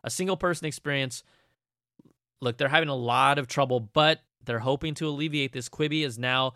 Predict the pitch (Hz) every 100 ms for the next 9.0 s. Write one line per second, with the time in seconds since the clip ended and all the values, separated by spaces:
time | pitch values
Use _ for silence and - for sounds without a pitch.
0 | _ _ _ - 120 135 123 - 123 123
1 | 135 110 - 117 127 - 143 143 156 _
2 | - 127 - 123 127 127 113 110 120 123
3 | 110 - 123 123 120 127 107 110 104 -
4 | 156 151 147 117 101 - 156 151 139 _
5 | _ _ - 110 - 139 139 139 127 120
6 | 117 - 120 104 127 185 - - _ _
7 | - - - 160 147 _ _ _ _ -
8 | 120 120 120 123 117 110 104 - 85